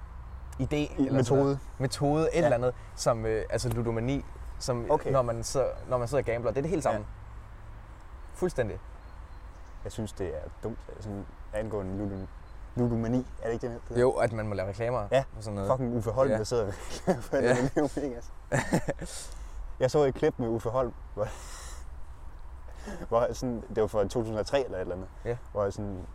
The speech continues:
Speaker 2: det var Felix Schmidt, ham der T V-verden,
Speaker 1: Ja.
Speaker 2: der sådan spurgte om, hvordan fanden han kunne, øh, hvordan han kunne,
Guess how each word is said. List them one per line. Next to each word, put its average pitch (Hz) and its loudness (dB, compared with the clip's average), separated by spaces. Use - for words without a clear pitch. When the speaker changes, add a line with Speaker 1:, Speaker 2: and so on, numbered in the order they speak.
Speaker 2:
det - -10
var 92 -4
Felix 92 -6
Schmidt, - 0
ham 107 -6
der 98 -4
T - -6
V-verden, 87 -2
Speaker 1:
Ja. 107 -4
Speaker 2:
der 101 -4
sådan 98 -6
spurgte 104 -2
om, 95 -2
hvordan 92 -4
fanden 117 -4
han 107 -6
kunne, 90 -2
øh, 87 -4
hvordan 104 -2
han 107 -6
kunne, 92 -4